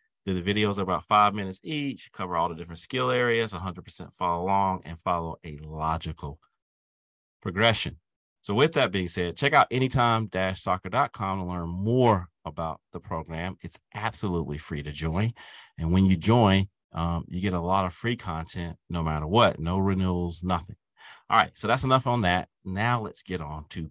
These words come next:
the show. So allow me to introduce myself to our first-time listeners and our newbies. Again, my name is Neil Crawford. I'm the founder of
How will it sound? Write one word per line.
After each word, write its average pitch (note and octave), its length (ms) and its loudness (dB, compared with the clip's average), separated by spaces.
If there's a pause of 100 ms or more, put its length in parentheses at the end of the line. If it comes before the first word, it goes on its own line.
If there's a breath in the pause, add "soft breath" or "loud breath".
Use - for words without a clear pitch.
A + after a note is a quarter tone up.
the G#2 120 -2
show. C#3 580 4 (440 loud breath)
So - 260 4
allow D#3 440 6
me G#2 400 2
to A2 160 -12
introduce A#2+ 420 -6
myself F2 440 -8
to G#2 120 -8
our F2+ 160 2
first-time G2+ 680 -2
listeners E2+ 440 -10 (100)
and F2+ 280 -10
our E2 260 0
newbies. F#2+ 720 0
Again, G2+ 380 -10
my A2 180 0
name E3 220 -6
is C#3 100 -8
Neil B2+ 200 -8
Crawford. F#2+ 460 -6
I'm G2 280 -6
the G2 100 -4
founder G#2+ 640 -2
of D2 380 -10